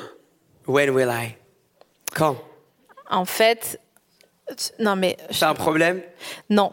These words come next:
Speaker 2: parce que je, enfin, c'est un problème. Je ne sais plus, euh, faire le ménage, euh,
Speaker 1: Ouais.
Speaker 2: moi. Ça ne m'int-, ça ne m'intéresse plus du tout.
Speaker 1: C'est très intéressant ce que tu dis. J'avais quelqu'un qui m'aidait avant.
Speaker 2: Ouais, mais tu, enfin, on, on nous entend quand même.
Speaker 1: En fait, voilà. Donc, du coup, on m'a-, on m'aidait avec, euh,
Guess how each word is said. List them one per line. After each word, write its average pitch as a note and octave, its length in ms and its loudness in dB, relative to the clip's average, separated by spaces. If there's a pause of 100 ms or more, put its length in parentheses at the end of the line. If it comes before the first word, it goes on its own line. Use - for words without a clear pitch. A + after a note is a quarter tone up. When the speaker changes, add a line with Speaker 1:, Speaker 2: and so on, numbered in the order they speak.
Speaker 2:
parce G3 180 2
que G#3 120 -2
je, F#3 340 0
enfin, F#3+ 160 -2
c'est F#3+ 120 -2
un F3+ 60 2
problème. F#3 300 -2
Je G3 120 0
ne F#3+ 80 2
sais G3+ 180 0
plus, G#3 400 -2
euh, F3+ 120 2
faire F3+ 200 -6
le E3+ 80 -4
ménage, F3 420 -2
euh, E3 140 -4
Speaker 1:
Ouais. B2+ 180 -4
Speaker 2:
moi. D#3+ 320 -4 (1080)
Ça F#3 200 0
ne F#3 120 0
m'int-, F3 220 2
ça F3+ 200 0
ne F3+ 60 -2
m'intéresse D#3+ 400 -4
plus - 160 -12
du - 80 -6
tout. - 180 -8
Speaker 1:
C'est - 60 -4
très D3 180 0
intéressant C#3 500 0
ce - 80 -6
que C#3+ 100 0
tu C#3 180 -4
dis. B2+ 200 -4 (800)
J'avais C3+ 300 0
quelqu'un C#3 300 -4
qui - 160 -8
m'aidait B2+ 260 0
avant. - 380 -2 (760)
Speaker 2:
Ouais, F#3+ 120 4
mais F3+ 140 0
tu, - 160 -6
enfin, - 300 -4
on, D3 240 -6
on E3+ 80 -4
nous E3 180 -4
entend - 280 -6
quand - 140 -6
même. - 80 0
Speaker 1:
En B2+ 80 4
fait, C#3 240 0
voilà. C3+ 260 2
Donc, C3+ 120 0 (200)
du C3+ 100 -2
coup, E3 260 2
on C#3 80 4
m'a-, C3 220 4
on C3+ 100 4
m'aidait B2+ 240 2
avec, A#2 380 0
euh, A#2+ 120 -4